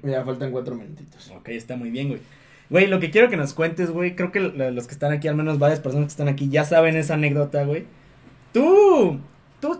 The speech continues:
Speaker 2: tú eres indestructible, ¿no? O sea, eso cabe recalcar. Me, nos paraste de culo a todos, güey, allá en Celaya, güey. Pero quiero que me cuentes, si le puedes enseñar a la cámara, qué pasó con una de tus manos, güey.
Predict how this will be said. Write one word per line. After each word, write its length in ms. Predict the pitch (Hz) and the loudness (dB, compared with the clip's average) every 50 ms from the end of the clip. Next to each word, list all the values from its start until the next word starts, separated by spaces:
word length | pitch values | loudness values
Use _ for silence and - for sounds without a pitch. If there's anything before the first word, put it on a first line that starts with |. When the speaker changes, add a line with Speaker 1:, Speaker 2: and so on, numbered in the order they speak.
| - - | -6 -4
Speaker 2:
tú 100 | 285 339 | 0 0
eres 140 | 403 392 320 | 0 2 2
indestructible, 680 | 240 180 151 147 143 135 - - 151 143 127 113 110 | 0 0 0 -2 -6 -8 -4 -4 -4 -2 -4 -4 -6
¿no? 200 | 127 175 196 180 | -4 -4 -4 -4
O 60 | 139 139 | -4 -4
sea, 300 | - 143 131 123 120 - - - - - - - - _ | -2 -2 -2 -2 -4 -8 -14 -20 -20 -20 -20 -20 -16 _
eso 280 | - 175 190 240 233 233 | -2 0 2 2 2 2
cabe 260 | - 208 214 226 226 202 | 2 2 4 6 6 4
recalcar. 640 | 175 156 147 156 139 139 143 180 202 226 226 - - _ _ _ _ _ _ _ - | 4 2 0 0 -2 0 2 2 2 2 0 -4 -10 _ _ _ _ _ _ _ -8
Me, 300 | 156 151 151 151 151 143 | -4 -2 -2 0 -2 0
nos 240 | 147 147 147 143 143 | 0 0 0 0 0
paraste 320 | - 151 156 165 - 214 | 0 -2 -2 -2 -2 -2
de 120 | 175 135 - | -2 -2 -4
culo 400 | - - 160 170 175 180 180 147 | -6 -4 0 4 4 4 4 2
a 100 | - - | 0 -2
todos, 380 | - 147 165 175 180 175 160 | -2 0 0 2 0 0 -2
güey, 140 | 160 180 175 | -2 -2 -2
allá 160 | 151 131 127 | -2 -2 -2
en 80 | 139 151 | -4 -4
Celaya, 380 | 147 151 139 135 139 143 147 147 | -4 -4 -4 -2 -2 -2 -4 -4
güey. 160 | 143 147 - - - - - _ _ - _ | -6 -8 -10 -12 -18 -20 -20 _ _ -12 _
Pero 180 | - 143 147 | -2 -2 0
quiero 160 | 143 175 190 190 | 2 2 0 2
que 80 | 190 | 0
me 120 | 165 147 139 | 0 -2 -2
cuentes, 400 | 156 170 170 180 190 190 190 - - - - _ _ - - _ | -2 -2 0 0 0 0 0 -4 -10 -20 -20 _ _ -20 -20 _
si 220 | - - 147 147 139 | -10 -8 -6 -4 -4
le 140 | 139 139 135 | -4 -4 -4
puedes 180 | 147 160 170 156 | -4 -4 -4 -4
enseñar 160 | 139 143 160 | -2 -2 -2
a 80 | 160 | -2
la 40 | 143 | -2
cámara, 280 | 151 156 160 156 147 147 | -2 -4 -4 -4 -4 -2
qué 120 | 160 156 | -2 -2
pasó 300 | 147 170 156 143 151 147 151 | 0 0 0 0 -2 -4 -4
con 140 | 156 147 | -4 -2
una 200 | 143 139 143 147 143 | -2 -2 0 -2 -2
de 60 | 131 | -4
tus 180 | - - 117 120 | -6 -8 -10 -8
manos, 380 | 117 120 143 151 147 123 110 | -6 -4 -2 -2 -4 -4 -6
güey. 180 | 101 98 95 | -10 -14 -18